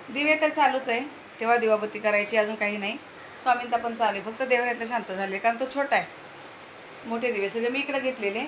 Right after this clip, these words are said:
तो छोटा दिवा आहे, तो तुळशी मातेचा आहे. तुळशी मातेला मी आता दुसरा लावते संध्याकाळी वेगळा, जो बाहेर लावायची तो तुळशी मातेला लावते. आणि इथे छोटा लावलाय म्हणून तो जास्त वेळ काही चालत नाही. तर आता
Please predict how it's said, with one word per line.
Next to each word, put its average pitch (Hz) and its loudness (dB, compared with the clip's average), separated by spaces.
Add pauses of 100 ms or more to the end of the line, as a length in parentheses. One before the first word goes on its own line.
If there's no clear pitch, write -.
(120)
तो 262 -6
छोटा 262 0
दिवा 190 2
आहे, 214 4 (340)
तो 233 -4
तुळशी 262 -4
मातेचा 196 2
आहे. 170 -6 (420)
तुळशी 220 -8
मातेला 180 0
मी 190 -2
आता 190 -6
दुसरा 220 -4
लावते 180 0
संध्याकाळी 196 -2
वेगळा, 208 0 (480)
जो 208 -6
बाहेर 233 2
लावायची 226 6
तो 247 -2
तुळशी 233 -4
मातेला 151 -6
लावते. - -12 (1200)
आणि 196 -8 (120)
इथे 233 -6 (280)
छोटा 185 -8
लावलाय 170 -2
म्हणून 214 -2
तो 226 4
जास्त 220 4
वेळ 208 0
काही 262 6
चालत 190 6
नाही. 160 -6 (920)
तर 240 2
आता 254 4